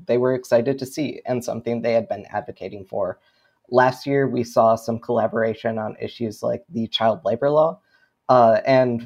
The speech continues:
while Democrats in the legislature are, are in a minority and, you know, have not been consulted on some issues in previous years, there is still room for collaboration.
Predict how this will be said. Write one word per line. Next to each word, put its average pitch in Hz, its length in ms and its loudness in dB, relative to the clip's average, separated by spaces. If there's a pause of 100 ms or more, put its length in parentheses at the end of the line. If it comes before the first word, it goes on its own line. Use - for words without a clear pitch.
while 123 500 6
Democrats 120 680 0
in 123 120 -2
the 120 80 -2
legislature 113 1120 -2
are, 117 560 4
are 127 180 6
in 135 140 2
a 127 60 2
minority 123 840 -2
and, 113 520 -2
you 131 120 -2
know, 123 300 0 (260)
have 113 340 2 (480)
not 120 240 0
been 143 140 2
consulted 143 520 -2
on 147 160 -2
some 147 260 -6
issues 151 380 -4
in 151 120 -4
previous 151 520 -6 (140)
years, 143 520 -4 (120)
there 135 340 6
is 139 260 2
still 139 220 2
room 139 220 0
for 139 100 -2
collaboration. 135 800 0